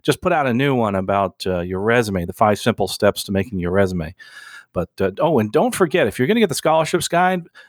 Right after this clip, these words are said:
uh, use the coupon code pay it forward, all one word. And if you're interested in helping somebody get one of those scholarships guides, we have the Pay It Forward campaign. You can click on the link there,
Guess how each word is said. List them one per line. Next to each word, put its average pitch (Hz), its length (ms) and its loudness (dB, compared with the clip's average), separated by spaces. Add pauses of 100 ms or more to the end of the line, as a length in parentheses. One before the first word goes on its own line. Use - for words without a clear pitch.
(180)
uh, 110 80 0
use 190 260 0
the 196 80 2
coupon 151 340 0
code 117 280 0
pay 147 280 -2
it 143 120 0
forward, 147 560 0
all 117 180 2
one 123 220 0
word. 120 320 0 (400)
And 123 140 0
if 123 140 -2
you're 226 180 2
interested 175 460 -2
in 107 100 -4
helping 123 380 -2
somebody 156 560 -2 (100)
get 127 220 0
one 156 80 0
of 151 60 2
those 151 120 -2
scholarships 151 480 0
guides, 151 420 2
we 120 140 2
have 113 140 2
the 95 60 -2
Pay 120 200 2
It 110 80 0
Forward 110 320 2
campaign. 107 480 -2
You 98 80 -8
can 92 140 -6
click - 260 -2
on 95 220 2
the 87 80 -2
link 95 280 -2
there, 92 200 0